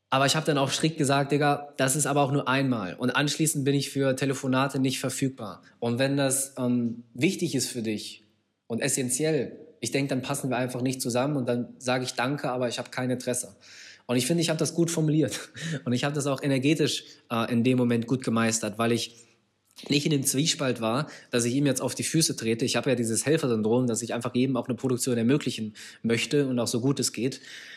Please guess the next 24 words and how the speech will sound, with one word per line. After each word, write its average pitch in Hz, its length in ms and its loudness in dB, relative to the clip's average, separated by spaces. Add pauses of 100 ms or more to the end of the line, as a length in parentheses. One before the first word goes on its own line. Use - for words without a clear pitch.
(100)
Aber 123 200 2
in 123 100 4
dem 143 140 4
Moment 143 400 2 (500)
musste 139 300 2
ich - 100 -2
einfach 131 220 0
an 127 100 2
mich 156 180 2
denken 127 300 2
und 120 140 -4
hab 131 120 -2
ihm 135 100 2
da 127 80 2
abgesagt. 110 680 -2
Und 117 80 -4
das 107 140 2
hat 127 120 0
sich 131 200 0
so 170 220 4
gut 190 180 4
für 143 120 -2
mich 120 220 0
angefühlt. 123 540 -2